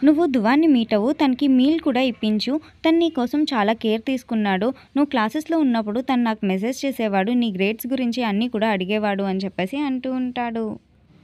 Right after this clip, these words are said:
ఇంకా సాంగ్జీ అయితే దువాన్ తన కోసం పెట్టిన మెసేజెస్‌ని చూస్తూ ఉంటుంది. ఇంకా అలాగే అనుకుంటుంది, "అవును తిను రాత్రి లోన్లీగా ఉన్నాను అన్నాడు కదా,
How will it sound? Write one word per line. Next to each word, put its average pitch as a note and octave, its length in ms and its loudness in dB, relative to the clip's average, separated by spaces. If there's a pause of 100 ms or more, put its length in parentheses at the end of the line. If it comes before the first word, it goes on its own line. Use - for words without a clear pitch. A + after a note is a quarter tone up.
(120)
ఇంకా E4 220 4
సాంగ్జీ E4+ 440 4
అయితే B3 280 2
దువాన్ A#3+ 360 2
తన B3+ 160 2
కోసం A3+ 340 0
పెట్టిన G#3+ 320 0
మెసేజెస్‌ని A#3+ 640 0
చూస్తూ C4+ 360 -2
ఉంటుంది. B3 360 4
ఇంకా G#3+ 200 0
అలాగే G3 300 0
అనుకుంటుంది, A3+ 580 0 (300)
"అవును A#3 260 4
తిను D#4+ 220 6
రాత్రి A3+ 440 0
లోన్లీగా C4+ 560 2
ఉన్నాను B3 420 4
అన్నాడు A3 320 0
కదా, G3+ 200 0